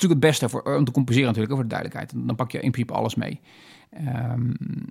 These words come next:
nou, ik, ik voel me dus af, waarom doet, eh, kiest Green Sheet er dan voor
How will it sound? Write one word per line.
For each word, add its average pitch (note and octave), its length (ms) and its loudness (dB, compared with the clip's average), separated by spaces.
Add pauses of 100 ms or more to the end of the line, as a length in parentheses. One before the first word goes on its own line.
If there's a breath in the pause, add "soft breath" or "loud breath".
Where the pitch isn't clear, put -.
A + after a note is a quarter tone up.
nou, - 120 -10
ik, B2+ 120 -2
ik - 120 -6
voel G3 140 2
me F3 60 4
dus D#3 100 6
af, D#3 180 6
waarom E3 320 6
doet, D3 260 2
eh, C3+ 160 2
kiest D3+ 280 0
Green G3 200 8
Sheet E3 220 0
er C#3+ 80 -2
dan B2+ 140 4
voor A2 400 2